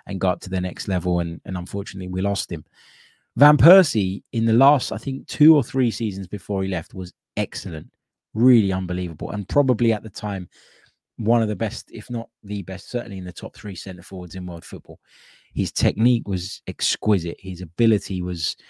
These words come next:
uh, unrivaled in so many ways. His intelligence, you know, his movement. He wasn't particularly quick, Robin Van Persie, but he'd always be able to get half a yard of space and cause problems. And he could score from all sorts of angles. Unbelievable footballer.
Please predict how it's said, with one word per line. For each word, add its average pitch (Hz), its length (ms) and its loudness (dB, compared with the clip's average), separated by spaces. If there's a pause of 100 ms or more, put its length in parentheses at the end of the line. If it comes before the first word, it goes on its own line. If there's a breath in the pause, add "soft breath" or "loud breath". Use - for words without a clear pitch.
(560 soft breath)
uh, - 300 -12
unrivaled 104 720 0
in 90 120 -6
so 104 300 0
many 92 220 -2
ways. 92 300 0
His 90 120 -8
intelligence, 92 920 -2
you 95 100 -6
know, 92 140 -6
his 92 180 -6
movement. 104 680 6
He 101 120 -6
wasn't 131 300 -2
particularly 104 580 -4
quick, - 280 -6
Robin 95 340 -10
Van 90 160 -6
Persie, 82 420 -10 (420 loud breath)
but 90 100 0
he'd 107 140 4
always 123 280 8
be 113 120 4
able 101 160 4
to 95 120 -8
get - 340 -2
half 101 320 -4
a 104 40 -2
yard 98 240 0
of 92 60 -4
space 98 360 -8
and 87 120 -14
cause 95 220 -10
problems. 90 380 -8
And 92 100 -8
he 90 40 -12
could - 160 -16
score 120 300 -4
from 101 180 -12
all 120 120 -8
sorts 98 300 -16
of 90 80 -12
angles. 87 460 -8 (460 soft breath)
Unbelievable 107 600 -2
footballer. 87 500 -6